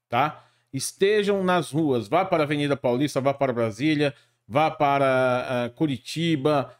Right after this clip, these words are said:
Goiânia, vá para o centro da sua cidade, é importante. Saia às ruas, leve seus filhos, levem sua família. Temos que mandar um recado ao mundo de que não vamos nos curvar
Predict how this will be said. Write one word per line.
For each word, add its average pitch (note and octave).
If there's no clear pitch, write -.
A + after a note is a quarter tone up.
Goiânia, D#3
vá D#3+
para F3+
o F3
centro G3+
da E3+
sua D#3+
cidade, D#3
é F3+
importante. F#3
Saia G3
às C3
ruas, D#3+
leve D#3
seus C3+
filhos, D3
levem D3
sua D3+
família. C3
Temos G3+
que G3+
mandar F#3
um G#3
recado F#3+
ao D#3
mundo A#2
de B2+
que F3
não F#3+
vamos G#3+
nos F3+
curvar D3+